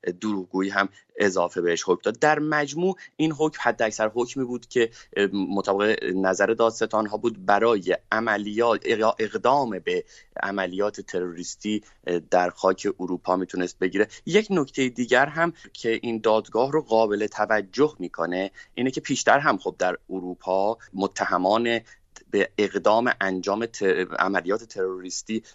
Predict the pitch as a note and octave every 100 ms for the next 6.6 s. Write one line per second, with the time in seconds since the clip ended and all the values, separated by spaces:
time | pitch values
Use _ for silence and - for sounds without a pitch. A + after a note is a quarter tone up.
0 | - A2 G#2 G2 G2+ G2+ C3 - G#2+ C3+
1 | C#3+ A2 G2+ F#2+ F#2 A2+ D3+ D#3+ C3+ -
2 | - C3+ D3 F3+ F3+ - - E3+ - B2+
3 | - G#2+ A#2+ D#3+ D3 A#2+ G2 G2 G2+ F#2+
4 | F#2+ - G2 A2 G2 G#2 - - _ -
5 | F2 E2+ F#2 F2+ G2 G2 F#2+ F2+ F2 F2+
6 | F2 F#2+ F#2+ G#2 A2